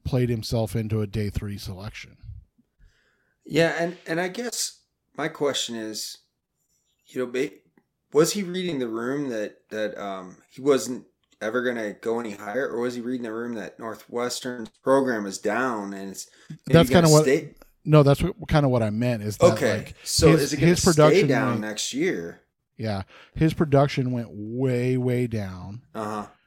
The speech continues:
Speaker 1: And, I
Speaker 2: In,
Speaker 1: mean,
Speaker 2: at least in terms of, like, efficiency, right?
Speaker 1: Yeah, efficiency. Uh,
Speaker 2: But in
Speaker 1: and
Speaker 2: terms of total yards, he's still productive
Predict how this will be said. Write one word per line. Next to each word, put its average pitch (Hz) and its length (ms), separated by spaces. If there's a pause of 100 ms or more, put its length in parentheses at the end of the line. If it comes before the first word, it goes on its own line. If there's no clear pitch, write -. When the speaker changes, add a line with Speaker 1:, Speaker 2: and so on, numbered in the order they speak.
(240)
Speaker 1:
And, 113 800
I 117 120
Speaker 2:
In, - 60
Speaker 1:
mean, 120 140
Speaker 2:
at 160 160
least 190 240
in 185 60
terms 160 240
of, 101 300
like, 120 160
efficiency, 104 800 (160)
right? 107 140
Speaker 1:
Yeah, 117 140
efficiency. 107 760 (160)
Uh, 131 140
Speaker 2:
But 123 140
in 139 60
Speaker 1:
and 127 100
Speaker 2:
terms 208 220
of 160 80
total 160 260
yards, 113 440
he's 131 280
still 147 440 (400)
productive 120 840